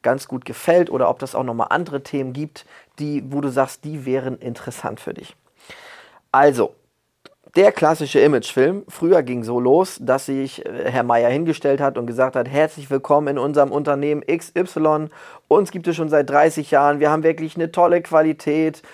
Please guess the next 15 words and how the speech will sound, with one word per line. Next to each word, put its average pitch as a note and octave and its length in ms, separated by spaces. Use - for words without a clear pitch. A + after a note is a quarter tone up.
Ähm, C#3+ 640
wir D#3+ 160
ha-, D#3 160
sind E3 160
ein D3+ 160
Familienbetrieb. D#3 960
Uns D3+ 200
gibt E3+ 180
es D#3+ 100
schon D3+ 220
so D#3+ 180
und D#3 140
so D3 120
lange.“ D3+ 380
Und D3+ 400